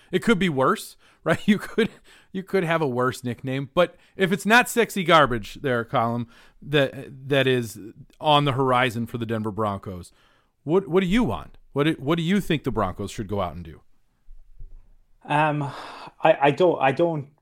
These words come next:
Speaker 2: believe that, uh, and there, you know, uh, there was a fifteen minute window in the draft last year where it seemed like the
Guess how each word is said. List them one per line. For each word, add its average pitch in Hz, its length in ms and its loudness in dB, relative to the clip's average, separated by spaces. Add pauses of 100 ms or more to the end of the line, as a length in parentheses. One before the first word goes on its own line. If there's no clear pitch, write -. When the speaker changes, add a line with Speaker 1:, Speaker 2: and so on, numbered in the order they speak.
Speaker 2:
believe 131 540 -4
that, 117 340 -2 (260)
uh, - 40 -12
and 117 520 -6
there, 117 220 -8
you 117 220 -10
know, 110 280 -12
uh, 147 300 0 (320)
there 160 140 2
was 147 160 -2
a 147 40 -2 (300)
fifteen 170 400 -4
minute 139 180 -4
window 120 440 -2
in 113 100 -8
the 107 80 -12
draft 113 320 -2
last 110 380 -8
year 117 120 -4
where 113 200 -6
it 110 160 -10
seemed 123 420 -4
like 113 380 -6
the 117 80 -8